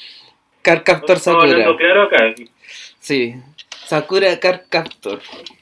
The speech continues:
Speaker 1: Bueno, que Sakura Card Captor es una parte nomás, porque es Sakura Card Captor y después Sakura Clerk. Sakura Clerk, eh,
Speaker 2: Claro,
Speaker 1: Gen.
Speaker 2: lo último que salió.
Speaker 1: Sí, po,
Speaker 2: Que
Speaker 1: como
Speaker 2: todavía no lo terminan, po.
Speaker 1: No, porque se supone que Cap-, Cap-,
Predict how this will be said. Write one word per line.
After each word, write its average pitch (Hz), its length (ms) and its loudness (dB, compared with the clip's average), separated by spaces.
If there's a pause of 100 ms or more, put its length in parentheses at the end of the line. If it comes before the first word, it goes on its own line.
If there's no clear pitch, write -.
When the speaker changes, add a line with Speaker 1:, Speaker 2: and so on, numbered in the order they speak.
(380)
Speaker 1:
Bueno, 196 280 2 (540)
que 170 80 0
Sakura 180 420 -2
Card 180 180 0
Captor 190 360 0
es 185 60 0
una 156 240 -2
parte 190 300 0
nomás, 247 300 -4
porque - 300 -4
es 135 80 -8
Sakura 170 420 -2
Card 147 260 -4
Captor 240 520 -2
y 190 80 -2
después 180 420 -2
Sakura 175 720 -2
Clerk. 240 340 -2 (840)
Sakura 185 420 -2
Clerk, 226 340 0 (160)
eh, 160 220 2
Speaker 2:
Claro, 175 180 6
Speaker 1:
Gen. 143 100 6
Speaker 2:
lo 120 80 2
último 175 420 -4
que 180 160 0
salió. 151 260 0 (520)
Speaker 1:
Sí, 160 200 -2
po, 107 160 -12
Speaker 2:
Que - 140 -18
Speaker 1:
como 156 280 -2
Speaker 2:
todavía 160 240 4
no 180 80 0
lo 175 120 0
terminan, 175 540 0
po. 95 140 -12 (560)
Speaker 1:
No, 220 180 2
porque 214 280 -2
se 202 120 -6
supone 208 460 -2
que 196 140 0
Cap-, 175 300 -2
Cap-, 226 300 2